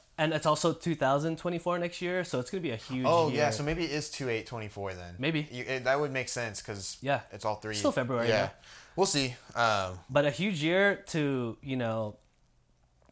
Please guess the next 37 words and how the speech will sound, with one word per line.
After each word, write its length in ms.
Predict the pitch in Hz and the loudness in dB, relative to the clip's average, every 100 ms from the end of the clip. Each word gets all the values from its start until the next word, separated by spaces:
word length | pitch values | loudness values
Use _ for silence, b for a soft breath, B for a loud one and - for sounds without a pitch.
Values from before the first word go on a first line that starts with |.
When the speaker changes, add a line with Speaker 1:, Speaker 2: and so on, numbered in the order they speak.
| _ _ | _ _
Speaker 1:
um, 520 | 131 117 107 101 98 | -2 0 0 -2 -6
kind 240 | 98 156 147 | -2 0 0
of, 120 | 104 | 0
like, 200 | 110 98 | -2 -2
represent 460 | 120 110 98 107 113 | -4 -4 -4 -6 -6
his 260 | 113 104 | -8 -6
life 260 | 104 110 113 | -4 -4 -4
and 100 | 104 | -10
his 120 | 98 | -10
career 360 | - 107 113 135 | -8 -6 -4 -4
next 280 | 131 - | -6 -8
year, 260 | 143 151 165 135 | -6 -6 -8 -10
you 120 | 127 | -8
know? 220 | 123 135 | -8 -8
So, 360 | - 120 107 - B B B | -4 -2 -2 -6 B B B
um, 400 | - 123 127 123 113 | 2 4 6 4 -2
we 120 | 143 | 0
don't 160 | 190 226 | 2 4
know 180 | 208 196 | 2 4
when 240 | 170 185 | 2 0
the 60 | 170 | 0
series 440 | - 180 190 175 165 - | 0 0 0 -4 -8 -14
for 140 | - 170 | -12 -6
Kobe 260 | 175 170 | -4 -2
will 120 | 165 165 | -2 -2
come 120 | 170 | 0
out. 300 | 170 170 - | 0 0 -4
It 220 | 160 156 | -6 -4
may 120 | 139 143 | -2 0
be 80 | 165 | 2
Speaker 2:
One 80 | 135 | 4
Speaker 1:
soon, 80 | |
Speaker 2:
day. 240 | 196 117 190 | 4 2 0
Speaker 1:
or 120 | 147 | 0
maybe, 480 | 143 156 165 170 170 | 0 0 0 0 -4
you 80 | 170 | -4
know, 240 | 127 131 | -2 -4